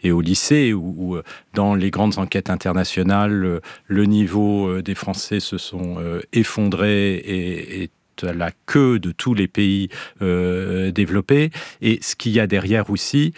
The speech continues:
c'est cette perception des, des mathématiques. Et ça, d'une certaine manière, nous, mathématiciens,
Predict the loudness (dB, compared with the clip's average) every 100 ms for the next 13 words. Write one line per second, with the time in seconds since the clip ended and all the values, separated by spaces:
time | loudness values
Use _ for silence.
0 | -10 -6 2 2 2 0 -2 -4 -4 -4
1 | 0 0 2 0 0 0 0 0 -2 -2
2 | 0 -2 -2 -6 -2 -2 2 2 2 2
3 | 0 0 -2 -2 0 2 2 2 2 0
4 | 0 -2 -2 -2 0